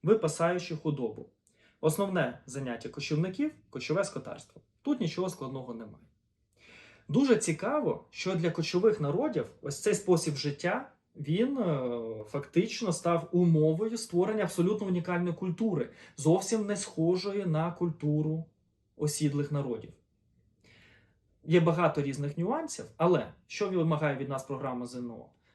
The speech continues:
Зокрема, знати таке поняття, як курган. Кургани — це поховальні пам'ятники, переважно у кочових народів.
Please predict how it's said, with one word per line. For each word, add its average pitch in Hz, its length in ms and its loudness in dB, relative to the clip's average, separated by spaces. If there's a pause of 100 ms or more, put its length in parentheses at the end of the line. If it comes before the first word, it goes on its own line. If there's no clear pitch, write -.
(140)
Зокрема, 170 600 0
знати 156 640 -2 (280)
таке 151 200 -2
поняття, 165 460 0
як 190 260 -6
курган. 160 440 -4 (1120)
Кургани — 151 580 2 (440)
це 208 460 -2
поховальні 170 680 0
пам'ятники, 156 1040 -4 (720)
переважно 165 760 2
у 208 80 -8
кочових 147 720 -4
народів. 143 520 -6